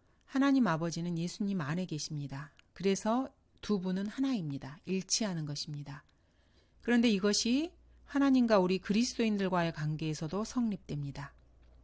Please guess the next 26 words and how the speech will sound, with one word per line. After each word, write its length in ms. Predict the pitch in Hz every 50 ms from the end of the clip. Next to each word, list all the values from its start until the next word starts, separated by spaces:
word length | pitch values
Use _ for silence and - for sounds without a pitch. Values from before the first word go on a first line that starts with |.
| - - - - _ _ _ _ - - - -
내가 320 | 185 202 214 202 220 220
그들 320 | 220 - 208 185 214 196
안에, 400 | 190 170 160 156 147 143 - - - - - - - - - - - -
또 100 | - 226
아버지께서 580 | 220 202 196 208 208 - - - 202 190 - 202
내 140 | 185 175 180
안에 240 | 185 190 185 185 170
계심은 680 | 175 175 170 - - 170 165 175 196 220 254 294 302 - - _ -
그들을 340 | - 190 180 190 185 185 190
하나로 420 | 185 - 254 262 262 254 247 226
온전하게 560 | 190 175 175 180 185 202 196 196 185 165 180
하셔서 600 | 165 151 147 - 156 143 - - 151 139 - - - - - - _ _ _ - -
아버지께서 600 | - 180 185 190 202 196 202 - 208 190 - 196
나를 300 | 185 180 175 185 208 220
보내신 460 | 220 - 202 185 190 190 185 - 185 170
것과 560 | 170 160 - - - - 156 156 151 143 -
나를 300 | - - 170 180 185 190
사랑하신 540 | 185 - 233 240 247 240 226 202 185 - 170
것처럼 640 | 156 147 147 - - 147 143 147 165 196 220 240 254 - - - _ _ - - - - - -
그들을 420 | - 214 196 208 202 208 208 208
사랑하신 640 | 208 240 254 254 269 262 247 233 226 - - 185 175
것을 540 | 165 156 156 - 208 208 220 233 254 277 277
세상으로 560 | - - - 247 240 247 226 208 190 180 180 165
알게 380 | 160 165 180 185 196 180 190
하려 300 | 185 170 160 156 165 185
함이니이다. 840 | 190 180 226 226 220 220 196 165 151 139 139 131 - 127 131 -